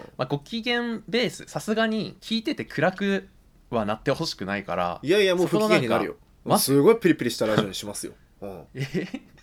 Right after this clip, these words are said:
Speaker 2: もう。
Speaker 1: 今すぐ離脱でしょ、そんなの。
Speaker 2: <laughs>
Speaker 1: 緊急脱出して、一時停止するじゃない。だって、その、聞いてる層も同年代だから、仕事を、
Speaker 2: そうね。
Speaker 1: その、まあ、同じぐらいの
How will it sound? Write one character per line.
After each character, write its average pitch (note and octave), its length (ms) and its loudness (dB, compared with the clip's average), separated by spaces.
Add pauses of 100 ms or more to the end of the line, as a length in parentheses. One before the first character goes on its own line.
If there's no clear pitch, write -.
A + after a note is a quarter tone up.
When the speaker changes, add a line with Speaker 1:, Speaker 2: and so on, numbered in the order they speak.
(220)
Speaker 2:
も A2+ 80 -6
う。 A2 60 0
Speaker 1:
今 A#3+ 160 2
す - 120 -8
ぐ A#2+ 120 -4
離 G#2 100 -4
脱 C3+ 240 -2
で C#3 80 2
し C3+ 100 -4
ょ、 - 40 -8
そ - 160 -4
ん G#2 100 -4
な G#2 60 -2
の。 - 60 -4
Speaker 2:
<laughs> F#3 1080 4
Speaker 1:
緊 F3 320 -6
急 G3 240 0
脱 G3 100 2
出 F#2+ 460 -6
し - 140 -10
て、 F#2+ 220 0
一 - 180 -8
時 C#3 160 4
停 C#3 160 2
止 G2+ 180 -6
す A2 140 -2
る G#2+ 80 2
じ F2 160 -4
ゃ E2 40 -6
な - 80 -12
い。 - 40 -18 (800)
だ G2+ 80 0
っ F2+ 40 0
て、 E2+ 60 -6 (380)
そ G#2 240 -2
の、 F#2+ 300 -4 (120)
聞 A#3+ 200 -6
い A#3+ 60 -8
て C4 120 -2
る B3+ 100 -2
層 A#3 320 -2
も F2 420 -10
同 D3 200 0
年 D#3 180 0
代 E2+ 160 -2
だ E2+ 100 -10
か - 120 -8
ら、 E2 220 -6 (200)
仕 - 240 -6
事 D#3+ 480 0
を、 - 20 -2
Speaker 2:
そ D#3 100 -8
う - 20 -20
ね。 - 60 -20 (520)
Speaker 1:
そ - 240 -2
の、 B2+ 460 -2
ま A2+ 280 0
あ、 A#2+ 60 -6
同 B2 160 0
じ A#2 160 -6
ぐ A#2 80 -2
ら A2 160 2
い G#2+ 60 -2
の G#2 160 -6